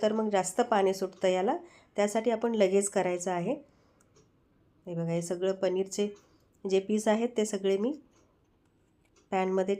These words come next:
छान परतून घेणार आहे. डीप फ्राय, फ्राय करायची गरज नाही, अगदी शॅलो फ्राय केलं, अगदी याच्यापेक्षाही कमी तेल घातलं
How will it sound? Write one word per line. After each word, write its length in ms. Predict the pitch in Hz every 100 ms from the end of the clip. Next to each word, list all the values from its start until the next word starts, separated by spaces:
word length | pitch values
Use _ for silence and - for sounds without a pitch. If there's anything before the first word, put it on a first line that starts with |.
| -
छान 260 | 202 208
परतून 460 | 208 196 185 214 220
घेणार 320 | 214 208 202
आहे. 260 | 196 190 285 - _ _ _ 196
डीप 240 | 196 202
फ्राय, 260 | 208 202 196
फ्राय 260 | 196 190 190
करायची 420 | 190 185 185 208
गरज 360 | 214 247 240
नाही, 260 | 220 196 208
अगदी 440 | 196 185 - 233
शॅलो 260 | 247 202 185
फ्राय 240 | 185 190
केलं, 340 | 190 190 208 370 - _ - - _ -
अगदी 280 | 202 - 269
याच्यापेक्षाही 640 | 202 240 240 247 262 269
कमी 300 | 269 226 220
तेल 140 | 226 226
घातलं 340 | 220 220 294